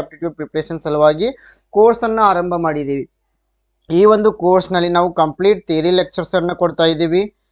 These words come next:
ಕಂಪ್ಲೀಟ್ ಎಂ ಸಿ ಕ್ಯೂ ಲೆಕ್ಚರ್ಸ್‌ಗಳನ್ನು ನೀಡ್ತಾ ಇದ್ದೀವಿ, ಐವತ್ತು ಮಾಕ್ ಟೆಸ್ಟ್‌ಗಳನ್ನು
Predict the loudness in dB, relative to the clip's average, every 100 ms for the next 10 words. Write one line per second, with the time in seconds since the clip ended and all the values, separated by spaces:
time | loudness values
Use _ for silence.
0 | _ _ -2 -2 0 0 2 0 -2 -4
1 | -2 0 0 -2 -6 -2 0 0 -2 -4
2 | -4 -2 0 -2 -2 -4 -6 _ -20 -12
3 | -2 0 2 0 0 -2 -2 -2 -2 -2
4 | -4 -2 0 0 0